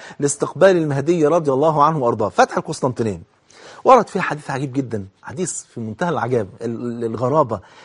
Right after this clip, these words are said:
حديث جميل أوي أوي. حديث رواه مسلم في كتاب الفتن لمن أراد أن يرجع، آه، إلى، آه، نص الحديث. قال صلى الله عليه وسلم، هو جالس مع الصحابة فبيقول لهم: "سمعتم بمدينة جانب منها في البر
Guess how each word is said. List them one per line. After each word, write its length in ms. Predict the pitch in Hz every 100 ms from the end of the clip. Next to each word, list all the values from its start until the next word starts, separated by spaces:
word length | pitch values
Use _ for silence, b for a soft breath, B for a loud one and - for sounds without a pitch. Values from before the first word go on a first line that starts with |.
| b
حديث 260 | - 214
جميل 300 | 151 165 185
أوي 160 | 175 151
أوي. 200 | 123 95 - b b
حديث 400 | 143 170 220 -
رواه 280 | 135 165 143
مسلم 480 | 160 - 170 185 180
في 220 | - 156
كتاب 300 | 143 170 151
الفتن 360 | 123 196 -
لمن 180 | 175 139
أراد 320 | 135 139 165
أن 160 | 127 123
يرجع، 380 | 147 127 143 135 b b -
آه، 120 | 127
إلى، 220 | 139 131
آه، 220 | 123 120
نص 240 | 127 160 117
الحديث. 340 | - 98 80 - _ b b
قال 300 | 147 151 131
صلى 300 | - 180 143
الله 360 | 120 131 143 123
عليه 180 | 123 110
وسلم، 320 | 98 73 73 - _ _ b b b -
هو 120 | 233
جالس 300 | 196 196 -
مع 60 | 123
الصحابة 460 | - 117 151 185 208 _ _ _ _ _ _ _ _ _
فبيقول 340 | - 160 180 208
لهم: 260 | 165 131 - b b b b b
"سمعتم 680 | - 175 240 185 - 165 143
بمدينة 800 | 143 135 151 156 120 117 101 95 _ _ -
جانب 480 | 117 208 190 139
منها 400 | 123 123 170 131
في 120 | 113 120
البر 320 | 107 123